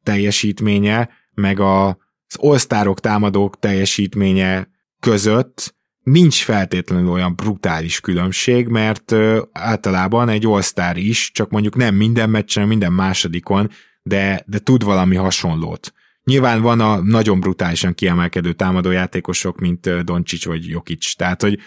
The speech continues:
az már ott is egy külön kategória. Na de egy fajta ilyen graduális dolgot így végig tudnék mondani, hogy,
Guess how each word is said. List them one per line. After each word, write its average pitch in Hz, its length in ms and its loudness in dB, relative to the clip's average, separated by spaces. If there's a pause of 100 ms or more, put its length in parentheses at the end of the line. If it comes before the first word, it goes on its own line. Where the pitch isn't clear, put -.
(220)
az 123 220 0
már 117 200 2
ott 117 160 -2
is 92 120 -2
egy 90 100 -4
külön 87 280 0
kategória. 85 800 -4 (280)
Na 135 220 4
de 143 340 0
egy 139 380 -2 (460)
fajta 214 420 2
ilyen 120 220 2
graduális 110 1080 0 (180)
dolgot 113 460 2
így 98 140 -4
végig 120 260 0
tudnék 90 360 0
mondani, 113 440 0
hogy, 101 280 0